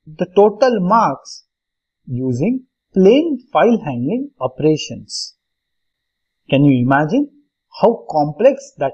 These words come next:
code will be? Maybe you should try to write that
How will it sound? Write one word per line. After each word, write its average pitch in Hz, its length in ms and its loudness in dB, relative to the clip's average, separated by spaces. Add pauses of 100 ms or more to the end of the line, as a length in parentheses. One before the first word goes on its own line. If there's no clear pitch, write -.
(140)
code 120 260 -6
will 147 260 -4
be? 240 200 -4 (1200)
Maybe 196 400 2
you 311 120 4
should 262 200 -4 (180)
try 151 240 2
to 226 140 -4
write 131 420 -2
that 127 140 0